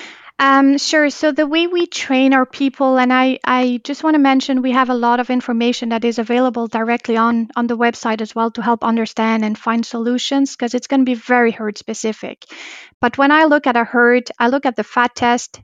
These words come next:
the protein test, because those are values we know and we, we handle very well. I look at the M U N value, 'cause to me it's important to look at the overall protein balance as well. And then I go and take a look at the fatty acid profiles. I always start with the de novo,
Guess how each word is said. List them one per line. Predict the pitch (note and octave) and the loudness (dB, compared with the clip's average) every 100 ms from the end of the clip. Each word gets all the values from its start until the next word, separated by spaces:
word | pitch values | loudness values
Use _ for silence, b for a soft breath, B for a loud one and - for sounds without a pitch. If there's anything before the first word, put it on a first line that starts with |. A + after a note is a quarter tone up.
| _ | _
the | A#3 | -16
protein | - B3+ B3+ B3+ B3 | -4 -4 -2 -2 0
test, | B3 B3 - | 0 0 -2
because | A3 G#3+ A3 | -12 -10 -6
those | A3+ A#3+ | -6 -4
are | A#3 | -6
values | G#3+ A3 A3 A3 A3 | -2 -2 -2 -4 -6
we | G#3+ | -4
know | A3 A#3 A3+ | 0 0 -2
and | G#3 G#3 | -4 -6
we, | G#3 G#3 - | -8 -10 -16
we | A3 | -14
handle | G#3+ C4 C4 A#3+ | -2 0 2 2
very | A3+ A3 | 0 0
well. | G#3+ G#3+ A3 A#3 B B B - | 0 0 0 -2 B B B -2
I | C4 | 0
look | D#4 | 2
at | D4 C4 | 0 2
the | A#3 A#3 | 2 4
M | A#3+ | 4
U | A#3+ A#3 | 4 4
N | A#3 A#3+ | 2 2
value, | A#3+ A#3+ B3+ B3+ | 2 4 2 0
'cause | A3+ A#3 | -4 -4
to | A#3+ | 0
me | |
it's | B3+ B3+ | 0 0
important | A3+ A3+ A#3 A#3 | -2 -2 0 -2
to | A#3+ | -2
look | A3+ A#3 | -4 -4
at | A3 | -4
the | A3 | -4
overall | A3+ A#3 A3+ | -4 -2 -2
protein | A#3 - B3+ C4+ B3+ | -2 -4 -4 0 2
balance | A#3+ A#3+ B3 - | 4 4 2 0
as | A#3+ | -4
well. | A#3 A3+ B3 B B B B - | 0 0 -2 B B B B -4
And | B3 C4 | 2 4
then | C4+ D4 | 4 4
I | C4+ | 2
go | A#3 B3 | 2 0
and | A#3+ | 0
take | B3+ A#3 | -2 -4
a | |
look | A#3+ A3+ | -4 -4
at | A#3 A3 | -6 -8
the | |
fatty | G#3 A3 A3+ | -8 -4 -2
acid | A3 G#3+ - A3 | 0 0 -2 -12
profiles. | - A3 - - - - B B B B B - | -10 -10 -8 -10 -10 -16 B B B B B -4
I | A#3+ A#3+ - | -2 -2 2
always | C#4+ D4 C#4 B3 | 2 4 2 0
start | - A3+ A3 A#3 | -2 -2 -2 -4
with | A3 | -4
the | |
de | A3 G#3+ | -4 -2
novo, | G#3+ A3+ B3+ D4 | -2 0 0 0